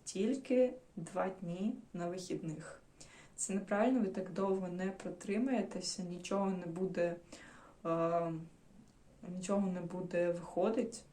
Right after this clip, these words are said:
Ви самі вже вигорите на перших тижнях. Ось. Тому так, плануйте щось на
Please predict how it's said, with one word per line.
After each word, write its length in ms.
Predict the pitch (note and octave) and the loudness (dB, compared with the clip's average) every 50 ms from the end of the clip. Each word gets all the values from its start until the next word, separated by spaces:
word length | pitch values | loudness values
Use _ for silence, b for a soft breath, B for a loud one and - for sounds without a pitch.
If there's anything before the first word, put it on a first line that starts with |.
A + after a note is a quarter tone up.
| - - - - - - - - - - - - - - - - | -20 -20 -20 -20 -20 -20 -20 -20 -20 -20 -20 -20 -20 -20 -12 0
Ви 140 | - G#3 G3+ | 2 2 2
самі 360 | G#3 - G#3 G#3 G#3 G#3 G3+ | 4 2 4 4 4 4 2
вже 260 | G3 F#3+ F#3 G3 G3+ G3 | 2 0 0 0 0 2
вигорите 680 | F#3+ G#3 G#3 G#3 A#3 G#3+ G3+ F#3 F#3 - G#3 G#3 G3+ - - - | 4 4 4 4 4 4 2 0 0 0 -2 -2 -2 -2 -4 -4
на 100 | G3 F#3+ | -4 -4
перших 460 | - - F#3+ F#3 F#3 - - - - | 0 4 4 4 4 2 -4 -8 -8
тижнях. 640 | - - G3+ A3+ C4+ C4 A#3 G#3+ G#3+ - - - - - - - B B B B B B B B B B B - - | -2 0 0 0 2 0 0 0 0 -2 -4 -10 -16 -20 -20 -20 B B B B B B B B B B B -8 -2
Ось. 480 | - F#3 F#3 F#3+ - - - - - - - - - - - - - - - - - - - - - - - - - - G#3 - | 0 0 0 0 -4 -6 -10 -12 -14 -18 -20 -20 -20 -20 -20 -20 -20 -20 -20 -20 -20 -20 -20 -20 -20 -18 -16 -16 -14 -14 -8 -4
Тому 600 | G3+ G3 G3 G#3 A3 B3 C4+ C#4+ D4 D4 C4+ - | 0 2 6 8 8 10 10 8 6 4 4 2
так, 220 | - G#3 G#3 - - | 0 -2 -2 -4 -4
плануйте 640 | - G3 F#3+ G3 G#3+ A#3+ D4 E4 D#4+ - - G#3+ | -4 0 2 4 6 8 8 6 4 2 0 -4
щось 560 | G#3 - - - G3 G3 G#3 G#3+ - - - | -4 -2 -2 0 0 0 -2 -2 -4 -6 -6
на 100 | G#3 F#3 | -6 -6